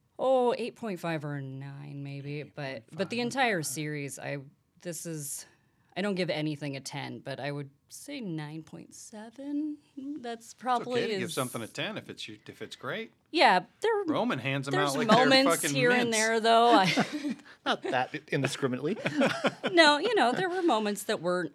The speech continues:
Speaker 1: as
Speaker 2: <clears throat>
Speaker 1: gripping and as moving
Speaker 3: Mm-hmm.
Speaker 1: throughout the run, but I, this is one of the best series I've read.
Speaker 2: I think I read the first six issues or the first twelve issues, the first full two hardcovers of the Mighty Thor books,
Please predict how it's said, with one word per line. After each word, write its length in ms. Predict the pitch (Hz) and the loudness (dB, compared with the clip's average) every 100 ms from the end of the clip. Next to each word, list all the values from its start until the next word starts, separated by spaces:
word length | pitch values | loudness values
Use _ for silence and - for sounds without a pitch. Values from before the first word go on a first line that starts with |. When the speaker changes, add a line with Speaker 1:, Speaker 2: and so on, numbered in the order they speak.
| - | -6
Speaker 1:
as 340 | 160 170 151 | -2 -2 -4
Speaker 2:
<clears throat> 120 | 151 | -6
Speaker 1:
gripping 500 | 165 165 160 156 156 | -8 -8 -6 -4 -2
and 120 | 160 147 | -2 -4
as 320 | 156 156 151 | -6 -6 -8
moving 400 | 151 151 147 147 | -8 -6 -6 -6
Speaker 3:
Mm-hmm. 80 | 151 | -8
Speaker 1:
throughout 320 | 156 143 139 | -8 -10 -10
the 100 | 143 | -12
run, 300 | 135 135 139 | -12 -10 -10
but 180 | 143 - | -10 -8
I, 100 | 180 | -8
this 300 | 160 196 190 | -6 -6 -6
is 400 | 170 151 143 - 143 | -8 -8 -8 -10 -10
one 200 | 147 139 | -8 -8
of 140 | 135 | -10
the 80 | 147 | -14
best 360 | - - - - | -12 -10 -10 -12
series 380 | - - - | -16 -16 -16
I've 180 | - - | -14 -16
read. 300 | - 67 85 - - | -16 -16 -16 -18 -12
Speaker 2:
I 40 | |
think 180 | 131 156 | -10 -6
I 60 | 156 | -2
read 180 | 156 135 | -2 -2
the 60 | 113 | -6
first 420 | - 123 110 - | -10 -10 -10 -10
six 560 | - - 143 - - - | -10 -8 -10 -12 -14 -12
issues 720 | 160 143 131 127 123 120 113 | -10 -8 -8 -8 -10 -10 -10
or 100 | 117 | -10
the 60 | 107 | -10
first 240 | - 113 | -10 -12
twelve 220 | - 117 113 | -8 -6 -6
issues, 200 | 110 117 | -10 -10
the 60 | |
first 320 | 131 175 156 - | -6 -6 -6 -8
full 760 | - 156 147 135 131 127 120 _ _ _ _ _ _ _ | -10 -4 -4 -2 -4 -6 -10 _ _ _ _ _ _ _
two 180 | - 165 | -10 -10
hardcovers 840 | 139 127 120 117 113 92 92 87 - | -6 -4 -4 -6 -8 -8 -10 -16 -14
of 160 | 117 | -12
the 80 | 113 | -12
Mighty 240 | 104 98 | -12 -12
Thor 300 | 95 - 107 | -14 -10 -10
books, 540 | 92 98 95 - - | -8 -10 -12 -12 -14